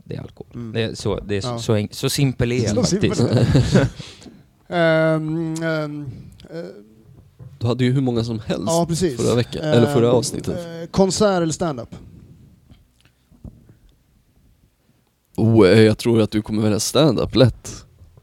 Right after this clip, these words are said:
Speaker 1: Ja, jag, jag väljer nog stand-up då. Men det är fan, det är nära. Alltså, det är mest för att jag inte går på så mycket konserter som det blir stand-up. Jag är inte så jävla stand-up-intresserad. Jag, när också i Jens Falk-avsnittet där så hörde jag att du är sån som har så här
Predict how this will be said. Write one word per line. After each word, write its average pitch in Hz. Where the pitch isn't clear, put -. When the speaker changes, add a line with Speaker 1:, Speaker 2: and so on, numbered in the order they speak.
Speaker 1:
Ja, 127
jag, 104
jag 98
väljer 67
nog 50
stand-up -
då. -
Men 113
det 120
är 113
fan, 104
det 113
är 113
nära. 107
Alltså, 117
det 117
är 135
mest 135
för 110
att -
jag 98
inte 104
går 98
på -
så 92
mycket 98
konserter 104
som 92
det 95
blir 104
stand-up. -
Jag 120
är 147
inte 151
så -
jävla 147
stand-up-intresserad. 131
Jag, 107
när 120
också 127
i 127
Jens 113
Falk-avsnittet 104
där 95
så -
hörde 95
jag 92
att 104
du 117
är 110
sån 95
som 98
har 92
så -
här 92